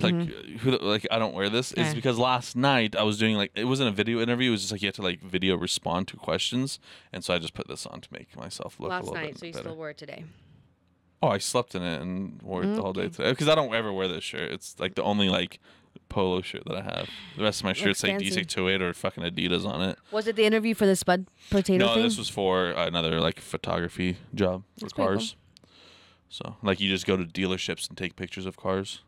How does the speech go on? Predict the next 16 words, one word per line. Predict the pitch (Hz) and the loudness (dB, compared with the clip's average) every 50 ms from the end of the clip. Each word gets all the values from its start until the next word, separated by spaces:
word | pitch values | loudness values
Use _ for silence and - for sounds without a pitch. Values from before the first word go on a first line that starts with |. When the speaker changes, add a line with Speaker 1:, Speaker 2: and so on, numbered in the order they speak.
| - - | -14 -10
Speaker 1:
Like, | - - 92 | -8 -4 0
Speaker 2:
That's | |
Speaker 1:
that's | 104 101 107 98 - | 2 2 2 2 0
Speaker 2:
cool. | 78 | 0
Speaker 1:
nice. | 87 87 - | 0 -2 -2
That | - - | -2 -4
would | 82 87 | -4 -4
be | 85 87 | -4 -4
nice, | 87 87 85 90 - - | -2 -2 -2 -2 -4 -6
too. | - - - - - _ - - - - | -8 -8 -10 -12 -14 _ -20 -20 -20 -18
Speaker 2:
That's | - | -18
a | 247 | -12
cool | - 180 165 | -10 -6 -2
job. | - 190 175 175 175 | 0 0 0 0 -2
Speaker 1:
Um, | 175 175 170 - _ _ _ _ _ _ _ _ _ _ - - - - | -4 -8 -12 -20 _ _ _ _ _ _ _ _ _ _ -20 -20 -18 -12
but, | 113 113 117 110 107 101 - - | -4 0 0 2 2 0 -2 -6